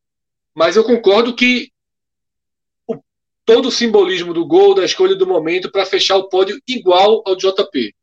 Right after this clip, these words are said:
Assim como eu acho que Rossi também jogou mais Tassiano, mas o cara faz dois gols, define daquele jeito, bate daquele jeito, tem uma certa lógica, né, que,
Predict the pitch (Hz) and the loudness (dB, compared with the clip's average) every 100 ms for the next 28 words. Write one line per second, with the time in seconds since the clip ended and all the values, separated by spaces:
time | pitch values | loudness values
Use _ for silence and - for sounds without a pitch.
0 | _ _ - 165 254 277 302 226 208 220 | _ _ -8 -6 -4 -4 0 0 0 0
1 | 175 170 190 180 185 160 165 156 139 151 | 0 0 -2 0 0 0 0 0 -2 -6
2 | - 175 135 - - 180 - 175 196 185 | -4 -4 -2 -2 -2 0 -2 2 2 2
3 | 147 131 - _ _ - 180 185 185 180 | 0 0 -4 _ _ -2 -2 -2 -4 -2
4 | 185 156 151 156 156 160 185 185 220 285 | 0 -2 -2 -2 -2 -4 -6 -4 -4 -4
5 | - 339 330 277 214 208 240 196 170 170 | -8 -6 -4 -2 -2 0 0 2 0 -2
6 | 190 220 226 _ _ _ _ _ _ _ | -4 -6 -6 _ _ _ _ _ _ _
7 | _ _ 127 135 - 165 143 | _ _ -6 -6 -6 -6 -6